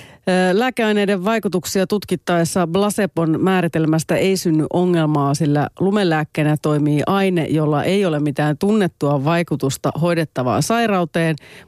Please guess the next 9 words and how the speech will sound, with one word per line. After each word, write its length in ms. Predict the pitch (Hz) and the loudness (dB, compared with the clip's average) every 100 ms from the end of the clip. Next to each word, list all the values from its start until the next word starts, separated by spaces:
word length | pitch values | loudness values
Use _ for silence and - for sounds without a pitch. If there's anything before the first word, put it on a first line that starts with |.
| - | -4
mutta 180 | 190 | -2
siitä 260 | 202 247 208 | 0 0 0
huolimatta 520 | 254 262 226 185 180 | 2 2 0 -2 -2
tämä 240 | 165 170 175 | -2 0 2
lume 300 | 202 190 - | 2 0 0
ei 200 | 233 202 | 0 0
ole 140 | 156 | 0
pelkkää 520 | 143 165 156 - 143 139 | -4 -2 -2 -2 0 2
lumetta. 500 | 156 139 - - | 2 0 -2 -6